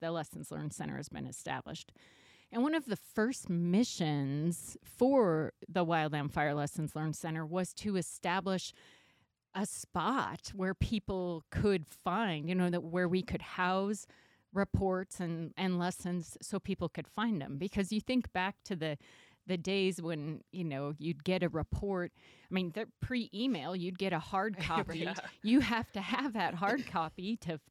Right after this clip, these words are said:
Speaker 1: thumb through at your desk in order to figure out what happened, what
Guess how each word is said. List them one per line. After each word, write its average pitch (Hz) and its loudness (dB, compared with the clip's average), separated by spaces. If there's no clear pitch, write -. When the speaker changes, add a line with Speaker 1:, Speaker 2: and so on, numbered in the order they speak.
Speaker 1:
thumb 196 4
through 202 0
at 170 -2
your 156 -6
desk 220 -2
in 170 -2
order 170 0
to 143 -12
figure 170 -2
out 151 4
what 156 -2
happened, 143 -4
what 175 4